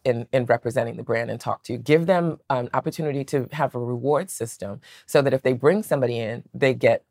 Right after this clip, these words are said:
you know, points. If they buy something, they get points. And then they look for opportunities to buy more so that they get more points. So this is, you know, this is for me an, a, an eye-opening experience to involve the customer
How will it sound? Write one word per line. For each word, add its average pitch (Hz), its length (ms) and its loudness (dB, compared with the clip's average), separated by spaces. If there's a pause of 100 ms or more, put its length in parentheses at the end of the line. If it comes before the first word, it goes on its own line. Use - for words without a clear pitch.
(140)
you 143 100 -6
know, 113 140 -2
points. 120 440 -4 (320)
If 135 140 2
they 127 140 2
buy 131 260 6
something, 127 400 -2
they 117 120 -4
get - 200 -4
points. 117 400 -6 (260)
And 139 160 4
then 170 120 6
they 156 140 6
look 147 280 4
for 127 420 4
opportunities 139 680 0
to 139 100 0
buy 131 240 4
more 135 380 0
so 139 120 -4
that 131 140 0
they 131 100 2
get 127 160 2
more 123 180 -4
points. - 520 -8 (280)
So 127 380 4 (140)
this 190 240 2
is, 139 280 -2 (120)
you 160 80 0
know, 127 160 0
this - 280 0
is 156 380 -4
for 135 240 0
me 135 400 0 (560)
an, 135 140 4 (100)
a, 131 240 4
an 143 180 0
eye-opening 143 600 2
experience 131 800 -2 (200)
to - 220 -2
involve 127 520 2
the 120 100 -4
customer 113 600 -6